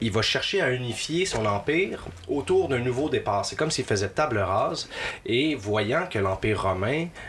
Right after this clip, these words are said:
euh, qui est, comme je te le disais, déjà, euh, plus au meilleur de sa forme, euh, en train de, de, de, de crumbler de partout,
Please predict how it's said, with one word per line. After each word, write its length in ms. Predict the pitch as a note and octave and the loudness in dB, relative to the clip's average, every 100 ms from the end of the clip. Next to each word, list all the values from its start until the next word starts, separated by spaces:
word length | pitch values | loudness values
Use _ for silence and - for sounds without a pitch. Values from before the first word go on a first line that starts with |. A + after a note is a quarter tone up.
| - | -2
euh, 80 | - | -2
qui 200 | - F2+ | 2 0
est, 60 | - - | 0 -2
comme 220 | F2+ E2+ | 0 0
je 100 | - | 2
te 80 | F#2+ | 0
le 60 | |
disais, 280 | E2 F2 A2+ F#2 F2+ | 0 0 0 -2 0
déjà, 400 | A#2+ G#2+ G2+ C#3 | 0 2 0 -2
euh, 840 | D3+ A#2+ F#2+ D#2+ C#2+ A1+ G1+ G1+ - - - | 0 -2 -2 -2 0 0 0 -2 -6 -16 -6
plus 220 | D#3+ D3+ | 0 0
au 60 | A2 | 2
meilleur 260 | G2+ G#2 | 2 2
de 80 | G2 | 0
sa 180 | - - | -2 -2
forme, 400 | - E3 G#3 B2+ - - - - | 0 0 0 -4 -6 -8 -8 -2
euh, 260 | F#2 E2+ D#2 | 0 2 2
en 120 | D2 | 0
train 240 | - A2 A2+ | 0 0 0
de, 320 | F#2+ D#2 B1+ - - | 0 0 -2 -4 -2
de, 80 | |
de, 200 | C2 A#1+ - | 0 -2 -2
de 160 | - E2+ | -2 -2
crumbler 480 | - G#2 F#2 A2 | 0 -2 0 -2
de 60 | C3 | 0
partout, 360 | F2+ - F#3 | -2 -2 -2